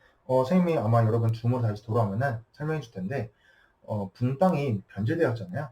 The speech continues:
그리고 이번 시간에 그 해결책으로 탕평책을 배웠는데, 선생님 생각했을 때 붕땅이 변제된 결정적인 이유는 원래 이 조선시대 신하들끼리는, 아,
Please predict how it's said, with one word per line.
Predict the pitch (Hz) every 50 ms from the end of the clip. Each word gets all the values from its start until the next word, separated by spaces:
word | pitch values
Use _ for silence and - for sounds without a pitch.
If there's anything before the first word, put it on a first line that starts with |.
| _
그리고 | _ 101 101 95 101 101 98
이번 | 98 - 113 113 113
시간에 | - - 101 98 120 117
그 | - 98
해결책으로 | 104 139 147 - 165 - - - 107 95 95 117 151 196 208 - - _ _ _ _ _
탕평책을 | - 190 190 202 202 185 180 180 170 151 113
배웠는데, | 101 101 110 110 98 - 123 123 - - - _ _ _ _ _ _ -
선생님 | 180 185 202 196 190 185
생각했을 | 180 196 202 202 202 - - -
때 | - 98 107 104 98 - _ _
붕땅이 | _ - 120 123 131 151 156 156 151 151
변제된 | - 110 95 101 104 113 117 117 117 117 117 117 - -
결정적인 | - 101 95 120 120 117 - 113 113 117 113 113 -
이유는 | - 151 156 123 117 143 120 - - _ _ _ _ _ _ _ _ _
원래 | - 113 131 165 170 175 165 165 165 165 -
이 | 117 117 117 117 113 -
조선시대 | - - 120 127 170 180 180 160 147
신하들끼리는, | 143 - 214 240 247 240 196 - - - 98 110 131 139 - 180 - _ _ _ _ _ _ _ _ _ -
아, | - 98